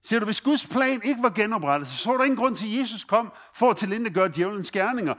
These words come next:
fordi så kunne vi bare, så var vi jo bare efterladt i vores fortabthed. Men Gud, han har heldigvis ikke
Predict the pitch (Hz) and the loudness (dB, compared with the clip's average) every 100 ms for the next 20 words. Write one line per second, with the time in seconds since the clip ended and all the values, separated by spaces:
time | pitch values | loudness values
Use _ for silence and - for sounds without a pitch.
0 | - - 220 220 240 214 226 165 175 190 | -8 -2 -2 0 -4 -6 -2 2 2 2
1 | - 233 233 156 190 185 214 - 233 143 | -2 -2 -2 0 0 -2 -6 -2 0 2
2 | 117 - - 156 147 - 175 - 240 - | -2 -8 -12 -6 -6 -8 -12 -10 -10 -10
3 | 180 127 - _ _ _ _ _ _ _ | -12 -12 -14 _ _ _ _ _ _ _
4 | _ - 226 208 226 269 175 254 233 202 | _ 0 0 2 -2 0 0 0 4 4
5 | 214 254 220 180 196 226 | 4 0 -4 -2 -4 -4